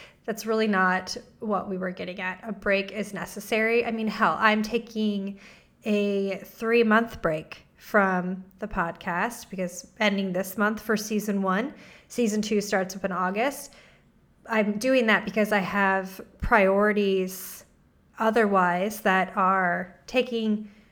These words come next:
priority a little bit higher over the podcast just because of timing, like training for outdoor recreation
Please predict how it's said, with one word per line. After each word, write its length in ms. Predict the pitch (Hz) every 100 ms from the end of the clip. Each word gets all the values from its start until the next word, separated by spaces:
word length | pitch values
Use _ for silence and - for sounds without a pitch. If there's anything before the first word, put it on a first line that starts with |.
| _ -
priority 800 | 262 262 247 240 240 233 220 214
a 60 |
little 220 | 220 214 190
bit 120 | 196
higher 400 | - 285 302 269
over 120 | 247
the 80 | 220
podcast 580 | 202 208 196 208 190 190
just 280 | - 254 -
because 440 | 208 - 214 196
of 200 | 175 -
timing, 800 | - - 269 302 202 170 214 302 - - - -
like 300 | 202 196 -
training 720 | - - 233 226 214 202 202
for 800 | 202 233 202 196 190 190 190 190 - - -
outdoor 360 | 208 202 202
recreation 1040 | 196 190 185 196 185 185 - 208 214 220